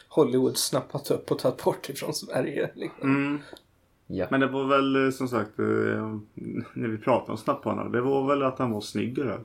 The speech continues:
Speaker 2: Sen
Speaker 1: Mm.
Speaker 2: filmmässigt, den gillade inte jag, det är min grej.
Speaker 3: Mm.
Speaker 2: Men, eh, nej, men det gjordes ju något i alla fall, och den, eh, det var ju många som... Ja,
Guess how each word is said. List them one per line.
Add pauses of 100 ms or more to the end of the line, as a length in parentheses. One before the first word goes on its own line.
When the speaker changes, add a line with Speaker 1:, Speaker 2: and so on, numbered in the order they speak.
(140)
Speaker 2:
Sen
Speaker 1:
Mm.
Speaker 2:
filmmässigt,
den
gillade
inte
jag,
det
är
min
grej.
Speaker 3:
Mm.
Speaker 2:
Men,
eh, (1200)
nej,
men
det
gjordes
ju
något
i
alla
fall,
och
den, (200)
eh,
det
var
ju
många
som... (1000)
Ja,